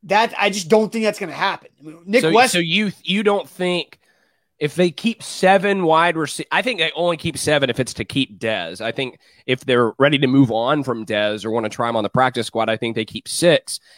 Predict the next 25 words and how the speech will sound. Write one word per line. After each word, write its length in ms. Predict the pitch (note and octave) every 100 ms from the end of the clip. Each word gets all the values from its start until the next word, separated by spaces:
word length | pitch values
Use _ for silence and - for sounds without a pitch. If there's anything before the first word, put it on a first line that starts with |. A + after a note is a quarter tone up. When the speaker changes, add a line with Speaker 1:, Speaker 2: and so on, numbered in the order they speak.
| _
Speaker 2:
and 140 | A#2 B2
it's 200 | - -
Speaker 1:
I, 80 |
Speaker 2:
just 160 | G#3+ D#3
that 200 | C3 C#3
seven 480 | - C3+ C3+ B2 A2+
minus 300 | A2 A2+ G2+
Speaker 1:
I, 60 | G2
Speaker 2:
Fitzpatrick. 380 | F#2 - A#2+ F3+
Speaker 1:
I 40 |
disagree. 560 | F3+ F#3 F3 D3+ F3+ D#3
I 140 | F3+
think, 340 | F#3+ G#3+ F#3 -
I 140 | G3+
think 220 | A3+ G#3
Nick 260 | F#3 G3+ G3+
Westbrook-Ikhine 680 | G3 G3 F#3+ F3+ E3+ G#3 F#3+
has 340 | F3 F3+ F#3
a 60 | E3
place 320 | - F#3 F3
on 80 | F3
this 180 | D#3 D#3+
roster 480 | D#3+ F3+ - A3+
because 720 | E3 F3 D3+ - G3 F#3+ F3+
Speaker 2:
Really? 520 | B3 D#4 C3+ - -